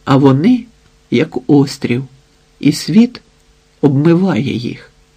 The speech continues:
Не одного, як водиться,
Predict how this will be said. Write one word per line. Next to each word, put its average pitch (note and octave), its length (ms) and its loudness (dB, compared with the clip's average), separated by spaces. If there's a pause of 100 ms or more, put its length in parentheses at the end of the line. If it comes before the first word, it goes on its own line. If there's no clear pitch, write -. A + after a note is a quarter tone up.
(1000)
Не D3+ 260 2
одного, E3+ 580 4
як B2 280 2
водиться, A2+ 680 0